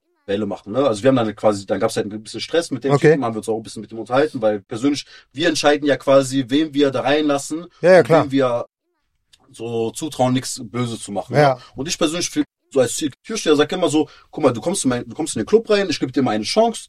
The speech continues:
Speaker 1: wenn du verkackst, Bruder, weiß ich Bescheid und merk mir dein Gesicht, dann kommst du halt nie wieder rein. Und das ist für easy, Bruder. Das ist zum Beispiel das A-Theater, gibt jedem eine Chance, egal wie du da hingehst, Bruder. Du kannst mit Jogginghose hinkommen, du kannst machen, was du willst und sowas. Du kannst einfach Spaß haben, einfach dein Dingens machen. A-Theater, bester Club, Bruder.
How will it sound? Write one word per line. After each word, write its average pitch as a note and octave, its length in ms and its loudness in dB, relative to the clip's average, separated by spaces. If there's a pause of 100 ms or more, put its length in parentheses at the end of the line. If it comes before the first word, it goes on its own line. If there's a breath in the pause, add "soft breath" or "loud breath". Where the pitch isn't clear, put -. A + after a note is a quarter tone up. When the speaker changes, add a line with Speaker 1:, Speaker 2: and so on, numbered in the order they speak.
(120)
Speaker 1:
wenn C3 120 0
du B2+ 120 0
verkackst, - 400 -2
Bruder, F#3 300 0
weiß A3 160 6
ich - 100 -4
Bescheid A#3+ 380 2
und E3 100 -6
merk E3+ 140 -4
mir D3 80 2
dein B2 140 0
Gesicht, A2 140 -12
dann - 80 -6
kommst F3 200 -2
du - 20 6
halt C#3 80 0
nie D3+ 100 -2
wieder B2 200 -2
rein. - 180 -4 (220 loud breath)
Und D#3 80 -6
das A#3+ 140 6
ist - 40 -6
für A3 80 -6
easy, A3 240 -2
Bruder. A2 240 -4 (320 loud breath)
Das F3+ 140 0
ist - 60 -6
zum G#3+ 40 -2
Beispiel G#3 220 2
das - 60 -2
A-Theater, F#3+ 480 2
gibt - 200 -12
jedem A3+ 220 -6
eine E4 140 -2
Chance, - 360 -2
egal A#3 220 4
wie A3 80 -2
du E3 60 -2
da D#3 60 0
hingehst, D#3 280 -6
Bruder. A#2 100 -6
Du - 60 -8
kannst G#3+ 160 -2
mit B2+ 100 -8
Jogginghose D#3+ 440 0
hinkommen, D3 240 -2
du C3+ 40 -6
kannst A3 180 2
machen, F3 160 0
was C#3+ 140 2
du A#2 120 -10
willst F#3+ 200 -2
und E3 140 -8
sowas. F3 160 -6 (240 loud breath)
Du C3 80 -8
kannst A#3 180 0
einfach D#3 220 -2
Spaß G3 320 2
haben, D#3 180 2
einfach F3+ 200 -2
dein C3+ 160 2
Dingens F#3 260 -6
machen. F3 340 -8 (200 soft breath)
A-Theater, F#3+ 680 2
bester G3+ 420 0
Club, G3+ 260 -6
Bruder. F#3+ 260 -12